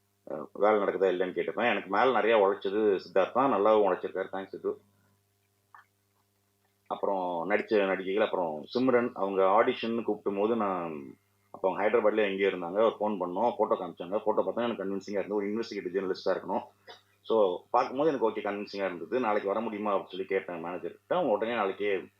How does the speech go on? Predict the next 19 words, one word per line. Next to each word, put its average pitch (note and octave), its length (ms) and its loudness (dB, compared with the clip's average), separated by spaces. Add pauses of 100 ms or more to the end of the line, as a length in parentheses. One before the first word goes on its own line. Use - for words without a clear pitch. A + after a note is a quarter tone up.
(300)
வந்துட்டாங்க. G2+ 280 -2
அவங்க F#2+ 180 -2
ஏதோ G#2+ 120 2
பாம்பே A2+ 280 2
போயிட்டு G#2+ 260 -2
இருந்தாங்க G2 200 -4
போல, F#2+ 160 2
அப்போ F2 500 -4 (400)
லக்கேஜ்லாம் G#2 400 -2
எடுத்து G2 220 -4
மொத்தமா G#2+ 340 -2
நேரா G2 260 0
ஆஃபீஸ்க்கே F#2+ 240 -6
வந்துட்டாங்க. F2 380 -4
ஆஃபீஸ்க்கு F#2 360 -10
வந்து F#2 180 -4 (260)
ஆடிஷன் F2 300 -6
அட்டெண்ட் E2 260 -10
பண்ணாங்க. D#2 260 -10